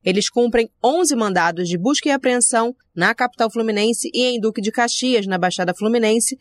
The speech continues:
além do estado de São Paulo, com apoio de policiais paulistas. Um dos alvos da investigação foi preso pela Interpol na última sexta-feira, em Dubai,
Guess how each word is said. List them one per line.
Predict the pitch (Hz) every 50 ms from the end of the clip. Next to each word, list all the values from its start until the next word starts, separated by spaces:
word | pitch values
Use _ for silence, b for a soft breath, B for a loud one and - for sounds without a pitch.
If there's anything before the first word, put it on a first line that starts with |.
| _
além | - 208 214 220 233 269 294
do | 247 254
estado | 233 - - 233 214 220 202 220
de | 190 190
São | - - 240 233
Paulo, | 220 - 214 220 226 208 190 160 - _
com | - - 311 302
apoio | 294 269 262 - 208 220 220 226
de | 214 190 214
policiais | 208 226 214 214 - - 214 196 196 190
paulistas. | - - 214 202 170 143 - - - - 127 117 - - - _ _
Um | - 202 254 277
dos | 269 262 208 196
alvos | 202 214 226 220 202 214 196
da | 170 190 185
investigação | 180 170 180 - - 165 180 - - - 208 214 233 254 262 -
foi | - - 240 254
preso | 240 240 247 254 247 220 240
pela | 220 - 220 220 214
Interpol | 208 220 208 254 240 - - - 214 202 208 226 240 247
na | 233 214 196
última | 202 233 247 214 - 233 214 202 196
sexta-feira, | - - 240 - - 285 277 - - 220 214 233 233 240 - _
em | - 233 247 262
Dubai, | 254 320 262 220 220 202 208 214 220